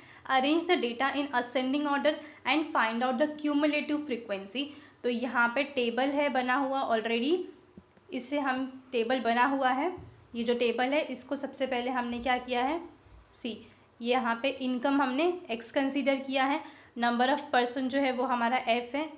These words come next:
and cumulative frequency, ये एक अलग से हमें कॉलम बनाना है, cumulative frequency सी एफ़। ऑलराइट, तो ये जो पर्टिकुलर चीज़ें हैं ये हमें करनी है, सिंपल सा है।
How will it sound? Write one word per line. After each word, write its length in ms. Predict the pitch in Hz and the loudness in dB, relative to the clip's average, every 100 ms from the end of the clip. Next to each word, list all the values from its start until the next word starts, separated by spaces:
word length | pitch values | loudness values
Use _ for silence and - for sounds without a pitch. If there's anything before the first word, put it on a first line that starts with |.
| - | -4
and 200 | 247 311 311 | 0 0 -2
cumulative 600 | - 302 285 285 277 277 262 | 0 2 4 2 0 -2 -6
frequency, 540 | 240 - 208 202 240 254 - - - | -8 -6 -8 -8 -8 -10 -14 -18 -6
ये 140 | 247 | 0
एक 280 | 294 277 262 | 0 0 0
अलग 260 | 247 226 226 | 0 0 -2
से 160 | - | -4
हमें 220 | 254 220 214 | -6 -4 -4
कॉलम 300 | 202 185 185 | -2 -2 -4
बनाना 280 | 196 196 196 | -6 -10 -6
है, 180 | 247 294 - - - | -4 -6 -12 -8 0
cumulative 480 | 262 254 247 277 - | 2 2 0 -2 -4
frequency 560 | 269 - 254 247 311 370 - - - | -6 -2 -2 -2 -2 -2 -4 -18 -16
सी 240 | - 247 240 214 | -6 -6 -4 -8
एफ़। 420 | 202 - - 220 | -10 -14 -18 -8
ऑलराइट, 380 | 220 262 269 - - - - | -2 0 0 -4 -16 -14 -6
तो 60 | |
ये 240 | 240 233 233 | -2 0 0
जो 100 | 269 | 0
पर्टिकुलर 520 | 262 240 240 247 262 | -2 -4 -4 -2 0
चीज़ें 280 | 262 233 247 | -2 -4 -2
हैं 180 | 277 359 - - _ | -2 -2 -6 -20 _
ये 120 | 233 247 | -2 0
हमें 260 | 233 233 | 0 0
करनी 360 | 233 208 190 185 | 0 -2 -2 -4
है, 120 | 247 - - - - | -4 -8 -18 -20 -8
सिंपल 380 | - 269 247 294 | -2 0 4 2
सा 140 | 294 294 | 4 2
है। 200 | 285 | 2